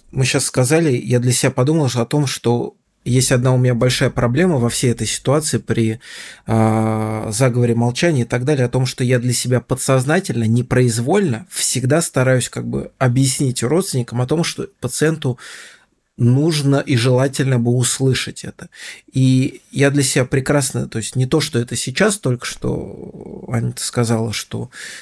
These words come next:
паци-, есть пациенты, которые не хотят. Действительно есть, и их там, к сожалению, н-, или к счастью, наверное, немало, а, там, двадцать процентов по исследованиям. Но вот я для себя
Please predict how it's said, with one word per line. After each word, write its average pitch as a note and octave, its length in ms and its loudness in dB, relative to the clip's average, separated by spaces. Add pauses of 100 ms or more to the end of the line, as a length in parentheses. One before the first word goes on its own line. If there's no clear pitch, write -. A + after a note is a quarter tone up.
(200)
паци-, C3 360 2
есть C3 280 0
пациенты, B2+ 420 0
которые A#2+ 400 0
не C3 140 4
хотят. A#2 460 -4
Действительно C3 500 0
есть, C#3+ 500 0
и A#2 340 -2
их - 240 -8
там, A#2 200 -6
к - 60 -14
сожалению, B2+ 500 0
н-, B2+ 280 0 (340)
или - 140 -6
к - 80 -12
счастью, D3 400 0
наверное, A#2+ 340 0
немало, B2+ 560 2 (520)
а, G#2+ 160 -4
там, C3 180 -8
двадцать A#2+ 400 0
процентов B2+ 580 -2
по A2+ 260 -6
исследованиям. A2+ 520 -2 (300)
Но C3 100 2
вот B2+ 140 0
я C3+ 100 4
для C3+ 120 2
себя B2+ 760 2